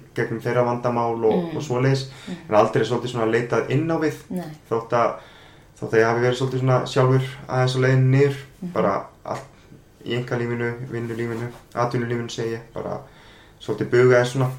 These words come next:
Speaker 1: en já, það var eiginlega svona, ég var hjá honum og eftir það þá fannst mér þess að þurfa eitthvað.
Speaker 2: Já.
Speaker 1: Það var eitthvað sem vantaði upp á sem ég var ekki alveg að fá uppfyllt hjá sálfræðingnum mínum.
Speaker 2: Já.
Speaker 1: Þótt hann hafi verið frábær í alla staði,
Speaker 2: Mhm.
Speaker 1: þá bara fannst mér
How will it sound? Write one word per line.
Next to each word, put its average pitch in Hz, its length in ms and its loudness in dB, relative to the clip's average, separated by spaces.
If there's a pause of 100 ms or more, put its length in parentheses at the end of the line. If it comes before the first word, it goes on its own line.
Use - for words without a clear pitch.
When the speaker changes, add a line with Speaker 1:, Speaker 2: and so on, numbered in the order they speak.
(160)
Speaker 1:
en 104 320 4 (720)
já, 101 180 4
það 107 200 4
var 113 120 6
eiginlega 113 200 4
svona, 110 300 -4
ég 117 100 0
var 120 100 0
hjá 123 160 2
honum 139 320 4
og 117 240 2
eftir 135 260 0
það 131 260 4 (200)
þá 107 280 4 (400)
fannst 135 220 2
mér 143 80 4
þess 131 140 4
að 135 160 0
þurfa 170 340 2
eitthvað. - 160 -10 (240)
Speaker 2:
Já. 185 140 -4 (320)
Speaker 1:
Það - 80 -2
var 120 120 8
eitthvað 143 240 2
sem 135 120 2
vantaði 135 340 4
upp - 100 -4
á 120 60 -4
sem 117 120 -4
ég 120 80 -2
var 120 80 0
ekki 123 200 -4
alveg 139 340 4
að 120 60 -4
fá 120 320 2 (100)
uppfyllt 131 400 -2
hjá 131 340 2
sálfræðingnum 92 480 0
mínum. 85 200 -8 (140)
Speaker 2:
Já. 196 140 -6 (160)
Speaker 1:
Þótt 104 140 0
hann 101 80 0
hafi 98 220 4
verið 101 120 -2
frábær 110 400 4
í 98 60 6
alla 92 180 2
staði, 98 400 2
Speaker 2:
Mhm. 190 400 -6
Speaker 1:
þá - 140 4
bara 110 160 4
fannst - 260 0
mér 98 140 2